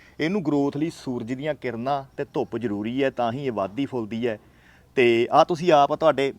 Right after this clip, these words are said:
ਤੁਹਾਨੂੰ ਦਿਖਾ ਹੀ ਰਹੇ ਹਾਂ ਵੀ ਕਿੰਨਾ ਫਰਕ ਹੈ। ਉਹ ਪਿਆਜ਼ ਲੱਗੇ ਦੇਖ ਲਓ ਤੇ ਇਹ ਜਿਹੜੇ ਥੱਲੇ ਪਿਆਜ਼ ਲਾਏ ਨੇ,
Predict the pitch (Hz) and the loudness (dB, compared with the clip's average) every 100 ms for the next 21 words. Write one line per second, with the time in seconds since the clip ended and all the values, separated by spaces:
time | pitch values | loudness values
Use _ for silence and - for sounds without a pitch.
0 | 127 123 143 131 120 113 123 135 135 139 | -14 -4 -4 -2 -2 0 0 0 -2 -2
1 | 139 123 113 123 123 120 151 - 131 151 | -4 -6 -2 -2 -2 -6 -4 -2 -4 2
2 | 139 127 123 123 104 120 110 107 120 117 | 6 6 4 0 -2 -2 -2 -2 -4 -6
3 | 123 - 120 120 123 - 92 113 120 113 | -8 -6 -4 -4 -6 -8 -6 -4 0 0
4 | 107 110 107 104 107 | 0 -2 -4 -4 -10